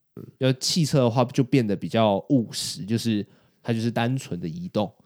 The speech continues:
Speaker 1: 嗯。
Speaker 2: 那如果在这个时间点没有人坐在旁边的话，那就会显得这个旅程变得比较无聊一点。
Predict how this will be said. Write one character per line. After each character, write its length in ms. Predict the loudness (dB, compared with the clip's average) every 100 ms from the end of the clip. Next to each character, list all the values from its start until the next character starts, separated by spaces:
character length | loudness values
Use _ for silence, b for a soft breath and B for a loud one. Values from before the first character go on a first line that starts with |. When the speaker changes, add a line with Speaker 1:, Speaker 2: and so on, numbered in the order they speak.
| _
Speaker 1:
嗯。 200 | -10 -10 -2
Speaker 2:
那 120 | 2
如 100 | 6
果 80 | 6
在 160 | 4
这 140 | 4 6
个 100 | 6
时 180 | 2 2
间 220 | 4 6
点 220 | 4 2
没 220 | 0 4
有 120 | 4
人 220 | 4 2 4
坐 160 | 4
在 40 | 4
旁 220 | 2 0
边 180 | 2 2
的 140 | 0
话， 240 | 2 0 0
那 100 | -2
就 220 | 2 4
会 100 | 4
显 300 | 2 0 -4
得 120 | -4
这 140 | -2 0
个 80 | 0
旅 160 | -2
程 260 | -6 -8 -4
变 200 | 0 2
得 80 | 0
比 140 | -2
较 120 | -2
无 280 | 0 -2 -2
聊 260 | -2 -2 -4
一 80 | -4
点。 160 | -6